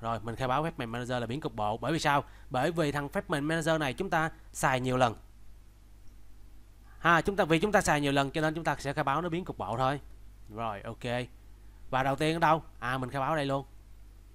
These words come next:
Lấy nó ở đây luôn, tại vì khi mình muốn, mình muốn là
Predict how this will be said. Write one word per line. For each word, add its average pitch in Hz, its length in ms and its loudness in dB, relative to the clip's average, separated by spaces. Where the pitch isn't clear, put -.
Lấy 139 180 2
nó 165 80 2
ở 160 40 4
đây 139 120 4
luôn, 135 200 2
tại 123 160 -2
vì 123 220 -2
khi 147 260 2
mình 135 140 2
muốn, 139 240 0
mình 131 100 2
muốn 143 160 4
là 170 180 6